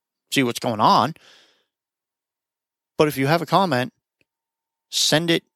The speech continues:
via the official comment page on the website. You, yeah. Some people make my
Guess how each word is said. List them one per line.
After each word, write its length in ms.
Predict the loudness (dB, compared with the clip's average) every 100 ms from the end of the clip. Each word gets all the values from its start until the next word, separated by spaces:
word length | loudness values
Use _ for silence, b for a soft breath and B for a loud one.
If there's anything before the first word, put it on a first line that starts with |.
| _ _
via 420 | -4 0 2 2
the 160 | 2 -2
official 360 | 0 -2 -2
comment 400 | 0 0 0 -2
page 400 | -4 -4 -2 -6 -8 _ _ _ _ _ _ _ _ _ _
on 100 | -4
the 60 | 0
website. 380 | 0 0 -4 -6 _ _ _ _ _ _ _ _ _ _ _ _ _ _ _ _ _ _ _ _ _ -2
You, 160 | -2 -2 _ _ _ _ _ _ _ _ _ _ -20 -20 _ _ _ _ _ -2
yeah. 220 | 0 0 -6 _ _ -20 B B B -6
Some 180 | -4
people 240 | -2 -2 -2
make 260 | 0 -2
my 100 | -4